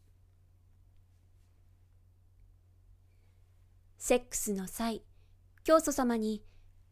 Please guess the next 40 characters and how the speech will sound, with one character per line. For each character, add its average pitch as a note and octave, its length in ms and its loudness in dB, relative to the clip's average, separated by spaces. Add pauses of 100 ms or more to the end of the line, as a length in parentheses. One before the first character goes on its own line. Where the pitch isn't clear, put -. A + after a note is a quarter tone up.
(100)
お G#3+ 120 -4
ち B3+ 220 -4
ん C4+ 80 -2
ぽ A3+ 200 -6
で F3+ 200 -6 (360)
よ A#3+ 180 6
り C4+ 200 -2
多 F4+ 220 2
く D#4+ 140 -2
の A3+ 140 -2
快 A3+ 260 -2
感 B3+ 240 -2
を C4 100 -6
楽 B3+ 220 -2
し D#4 160 -4
ん D4+ 80 -2
で B3 80 -6
い G#3+ 80 -8
た A#3 140 -6
だ B3+ 100 -4
け C#4 140 -4
る C#4 120 -2
よ C#4+ 200 0
う、 B3 60 -6 (880)
手 G3+ 120 -4
こ A3 220 -6 (100)
き、 - 220 -10 (720)
フ G#3+ 80 0
ェ G3+ 80 6
ラ A#3+ 160 4
チ B3+ 260 -8
オ、 - 160 -8 (640)
パ F#3+ 180 0
イ B3 180 -2
釣 D4 180 -4
り - 200 -10 (500)
と D#4 120 6
い D#4+ 40 6
っ D4+ 40 0
た D4 340 2